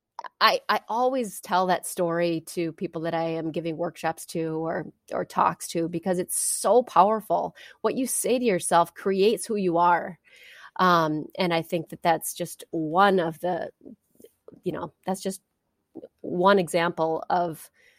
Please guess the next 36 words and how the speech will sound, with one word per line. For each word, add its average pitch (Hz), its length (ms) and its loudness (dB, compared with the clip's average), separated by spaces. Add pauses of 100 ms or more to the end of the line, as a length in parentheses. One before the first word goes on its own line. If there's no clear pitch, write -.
(460)
daily 240 400 6
talk 160 380 0
that 175 140 -2
we 185 100 0
don't 202 200 -2
even 208 260 -2
realize 165 500 0
that - 100 -8
we 160 100 -4
say 165 220 -4
to - 120 -6
ourselves. 185 680 -8 (500)
Um, 151 440 -4
and 180 160 0
so 185 340 2
really 226 300 2
b-, - 220 -8
having 185 420 2
that 165 260 2
awareness 165 600 0
in 175 100 0
your 165 140 0
forefront 175 680 -2
of 165 200 -4
what 190 180 2
is 277 140 0
the 202 60 -16
quality 165 540 0
of 156 120 -4
your, 160 300 -4 (240)
of 165 180 2
your 160 140 -4
self 160 320 -2
dialogue 170 580 0 (580)
and 160 340 2 (280)
what, 190 320 4